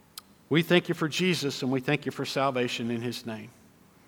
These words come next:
Amen. I know that some of you are probably wondering, you're looking at the screen and you're wondering about the count that was on the screen. I don't see it up there anymore.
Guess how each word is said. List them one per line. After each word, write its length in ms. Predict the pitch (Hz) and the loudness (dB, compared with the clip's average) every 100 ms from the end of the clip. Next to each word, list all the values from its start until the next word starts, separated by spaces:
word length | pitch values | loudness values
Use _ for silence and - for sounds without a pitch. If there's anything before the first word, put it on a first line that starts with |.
| _ _ - - - - - | _ _ -20 -20 -20 -20 -10
Amen. 380 | 113 107 113 - - - - - - - - - - - - - - - - - - | -4 -2 -2 -4 -14 -20 -20 -20 -20 -20 -20 -20 -20 -18 -18 -12 -14 -14 -20 -20 -2
I 80 | 127 | 6
know 180 | 165 180 | 8 8
that 180 | 165 | 6
some 200 | - 175 | 4 4
of 80 | 165 | 4
you 100 | 165 | 4
are 60 | 160 | 4
probably 320 | 180 170 165 | 6 8 8
wondering, 400 | 160 180 180 170 | 6 6 6 6
you're 100 | 135 | 6
looking 300 | 165 175 160 | 4 4 2
at 100 | 156 | 0
the 80 | 135 | -2
screen 460 | - 170 170 165 | 0 4 4 4
and 100 | 143 | 4
you're 180 | 123 127 | 4 4
wondering 360 | 131 156 151 135 | 4 4 4 4
about 260 | 143 143 | 6 6
the 80 | 120 | 4
count 400 | - 165 160 156 | -4 0 2 0
that 100 | 139 | -4
was 200 | 120 113 | -6 -4
on 100 | 143 | -4
the 60 | 123 | -2
screen. 480 | - 135 139 143 143 | -2 0 0 0 0
I 20 | |
don't 180 | 143 - | -2 -6
see 180 | - 147 | -4 -2
it 80 | |
up 100 | 135 | -2
there 160 | 139 143 | -2 -2
anymore. 460 | 135 131 143 135 | 0 0 -2 -2